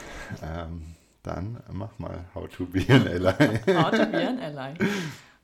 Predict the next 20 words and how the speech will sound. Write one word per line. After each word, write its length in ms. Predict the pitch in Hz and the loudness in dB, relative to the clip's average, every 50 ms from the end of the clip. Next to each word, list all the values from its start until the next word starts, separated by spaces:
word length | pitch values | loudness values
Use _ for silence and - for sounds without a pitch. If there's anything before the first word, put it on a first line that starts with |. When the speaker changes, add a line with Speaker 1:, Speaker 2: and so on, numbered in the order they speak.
| _ _ - | _ _ -12
Speaker 2:
Also 140 | 175 170 170 | -10 -8 -8
als 140 | 156 151 | -8 -8
erster 320 | - - 180 175 180 - 175 | -6 -6 -6 -6 -6 -10 -12
Schritt 300 | - - - 190 185 - | -12 -12 -12 -12 -10 -10
wär's 160 | 170 170 - | -12 -12 -12
natürlich 340 | 170 165 - 165 160 156 - | -14 -14 -12 -12 -12 -10 -10
wichtig, 520 | 165 165 165 - 214 214 214 214 - _ | -12 -12 -10 -10 -10 -10 -10 -12 -16 _
belest 460 | - 180 165 151 160 175 190 185 - | -16 -14 -12 -10 -10 -10 -10 -10 -12
euch 180 | - 180 185 185 | -12 -12 -12 -12
zu 120 | - 175 | -14 -12
dem 100 | 175 180 | -10 -10
ganzen 380 | 175 170 175 180 - - 185 180 | -10 -10 -10 -12 -12 -12 -14 -14
Thema. 400 | - - 170 175 175 190 202 208 | -12 -12 -12 -12 -12 -12 -14 -14
Also 240 | - 156 156 156 147 | -16 -16 -14 -12 -10
wenn 160 | 156 165 175 | -10 -8 -8
ihr 220 | 156 165 165 165 160 - - | -8 -8 -8 -8 -8 -10 -10
ein 180 | 165 156 151 - 165 | -10 -10 -10 -10 -10
Ally 240 | 165 165 165 165 | -10 -10 -10 -10
sein 320 | 156 - - 147 147 147 143 | -10 -12 -12 -10 -10 -10 -8
wollt, 480 | 156 170 190 170 160 180 170 - - | -6 -6 -4 -4 -6 -10 -12 -16 -20